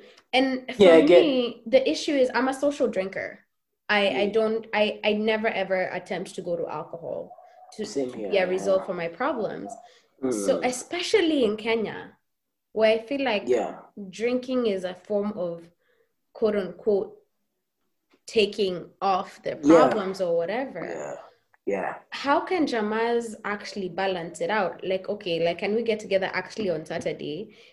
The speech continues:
Speaker 1: and talk about what we're going through as men? And none of us are
Speaker 2: Yeah.
Speaker 1: gonna solve each other's problems. We're just gonna talk as
Speaker 2: Yes.
Speaker 1: ma-, ja-,
Speaker 2: Talk about,
Speaker 1: Jamas.
Speaker 2: yeah.
Speaker 1: Yeah, and then
Speaker 2: Yeah.
Speaker 1: maybe we go drink later.
Speaker 2: Yeah. You
Speaker 1: Because
Speaker 2: just
Speaker 1: I
Speaker 2: need
Speaker 1: think
Speaker 2: to
Speaker 1: that's a challenge that needs to happen within men.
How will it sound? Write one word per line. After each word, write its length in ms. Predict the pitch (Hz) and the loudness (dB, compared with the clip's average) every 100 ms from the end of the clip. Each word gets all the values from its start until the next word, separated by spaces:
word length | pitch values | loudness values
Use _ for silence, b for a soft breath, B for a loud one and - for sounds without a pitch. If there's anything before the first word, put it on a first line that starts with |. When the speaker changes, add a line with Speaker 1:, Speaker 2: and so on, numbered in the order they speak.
| b | b
Speaker 1:
and 160 | 208 208 | -2 -2
talk 160 | 233 | -2
about 240 | 226 208 190 | 0 0 0
what 100 | 190 | 0
we're 160 | 175 170 | 0 -2
going 180 | 175 170 | -4 -4
through 160 | 175 165 | -4 -4
as 180 | 156 165 | -2 0
men? 480 | 202 180 151 185 - B - | 2 2 -2 -6 -12 B 2
And 100 | 247 | 6
none 180 | 381 392 | 8 8
of 100 | 233 | 6
us 160 | 262 | 4
are 80 | 233 | 8
Speaker 2:
Yeah. 80 | 156 | 8
Speaker 1:
gonna 120 | 208 | 8
solve 240 | 196 220 214 | 4 4 2
each 120 | 214 | 0
other's 280 | 190 170 - | 0 -2 2
problems. 580 | 220 226 180 165 214 226 | 2 2 2 2 0 0
We're 140 | 202 240 | 0 0
just 80 | 247 | 2
gonna 200 | 214 175 | 2 4
talk 180 | - 139 | 4 4
as 200 | 170 165 | 4 -4
Speaker 2:
Yes. 20 | |
Speaker 1:
ma-, 80 | 160 | -6
ja-, 520 | 170 - - 175 180 | -6 -8 -6 -4 6
Speaker 2:
Talk 160 | 196 | 8
about, 200 | 214 190 | 8 6
Speaker 1:
Jamas. 120 | 165 202 | 4 4
Speaker 2:
yeah. 200 | 202 - - - | 4 4 -12 0
Speaker 1:
Yeah, 240 | 370 415 - | 6 6 6
and 140 | 311 | 8
then 120 | 339 339 | 10 10
Speaker 2:
Yeah. 60 | 370 | 8
Speaker 1:
maybe 220 | 415 403 | 10 10
we 120 | 320 | 10
go 140 | - 339 | 4 2
drink 300 | 330 320 330 | 2 -2 0
later. 420 | 311 330 165 - _ _ _ _ _ _ _ - | -2 -2 -4 -8 _ _ _ _ _ _ _ 4
Speaker 2:
Yeah. 300 | 220 160 - B B | 4 4 0 B B
You 60 | 196 | 6
Speaker 1:
Because 200 | 285 294 | 8 10
Speaker 2:
just 40 | |
Speaker 1:
I 80 | - | 10
Speaker 2:
need 60 | 427 | 10
Speaker 1:
think 120 | 466 | 10
Speaker 2:
to 60 | 359 | 10
Speaker 1:
that's 160 | 311 | 8
a 220 | 302 285 - | 6 4 4
challenge 540 | 294 302 285 240 214 | 4 6 6 6 2
that 200 | 208 - | 0 0
needs 220 | 226 240 - | -4 -4 -2
to 120 | 220 | 0
happen 360 | 220 220 226 | 0 0 0
within 400 | 190 - 180 170 170 | -2 -4 -6 -4 -2
men. 500 | 285 180 156 - | 0 -2 -4 -14